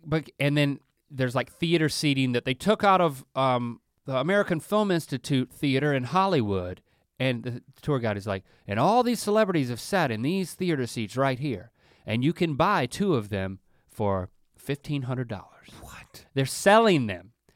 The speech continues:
Speaker 1: They're tr-, selling everything.
Speaker 2: I don't think it's just
Speaker 1: And
Speaker 2: two
Speaker 1: they're,
Speaker 2: periods.
Speaker 1: they're,
Speaker 2: I think it's
Speaker 1: they're trying to make money.
Speaker 2: I think it's throughout the ages.
Speaker 1: No, I think it cuts back and forth. bec-, I
Speaker 2: You
Speaker 1: think
Speaker 2: can't
Speaker 1: that,
Speaker 2: miss the sixties,
Speaker 1: I think
Speaker 2: though.
Speaker 1: the story is about now how it's, um,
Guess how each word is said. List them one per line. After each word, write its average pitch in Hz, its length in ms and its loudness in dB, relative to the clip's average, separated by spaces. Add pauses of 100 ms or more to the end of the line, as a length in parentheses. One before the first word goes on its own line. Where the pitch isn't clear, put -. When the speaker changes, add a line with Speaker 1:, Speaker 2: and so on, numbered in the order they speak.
(140)
Speaker 1:
They're 180 100 4
tr-, - 220 -6
selling 233 380 4
everything. 214 580 6
Speaker 2:
I 139 140 6
don't 208 160 4
think 147 160 2
it's 113 100 0
just 110 240 0
Speaker 1:
And 151 80 0
Speaker 2:
two 117 80 4
Speaker 1:
they're, - 80 -6
Speaker 2:
periods. 127 380 4
Speaker 1:
they're, 113 80 2
Speaker 2:
I 117 40 -2
think 131 280 -2
it's 95 180 -2
Speaker 1:
they're 151 80 -6
trying 185 220 0
to 170 40 2
make 160 120 2
money. 151 260 2 (220)
Speaker 2:
I - 80 0
think 151 160 2
it's - 120 -4
throughout 113 540 6
the 90 140 -2
ages. 135 380 -4
Speaker 1:
No, 170 180 6
I 165 140 6
think 208 220 -2
it 180 120 -4
cuts 180 240 -4
back 165 180 2
and 147 80 -8
forth. 160 180 2
bec-, 147 120 -6 (100)
I 143 80 4
Speaker 2:
You 147 80 2
Speaker 1:
think 226 140 2
Speaker 2:
can't 143 80 0
Speaker 1:
that, 139 40 0
Speaker 2:
miss 151 160 2
the 107 120 -6
sixties, - 480 -4
Speaker 1:
I 156 80 2
think 240 240 -2
Speaker 2:
though. 180 80 2
Speaker 1:
the - 20 4
story 170 880 4
is 131 160 -2
about 127 440 2
now 123 560 0
how 117 420 2
it's, - 400 -6 (840)
um, 110 460 2